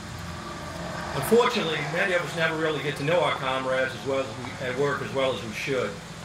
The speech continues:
There are many things I learned about James, unfortunately, after his passing, but one thing I did know about James from day one was his love for his family,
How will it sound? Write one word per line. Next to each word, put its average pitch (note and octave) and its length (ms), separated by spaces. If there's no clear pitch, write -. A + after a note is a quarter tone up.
There C3 140
are C#3+ 40
many F#3+ 220
things D#3 260
I C#3+ 60
learned C#3 280
about C3 240
James, C3 300
unfortunately, D3 480
after B2 240
his - 140
passing, E3 480
but C#3 120
one G#3 180
thing G#3 160
I D#3 80
did E3+ 180
know D3 200
about C3 260
James C#3 320
from B2 140
day D3+ 240
one A#2 340
was A#2 120
his G#2+ 140
love D3 240
for D3 100
his B2 120
family, B2+ 500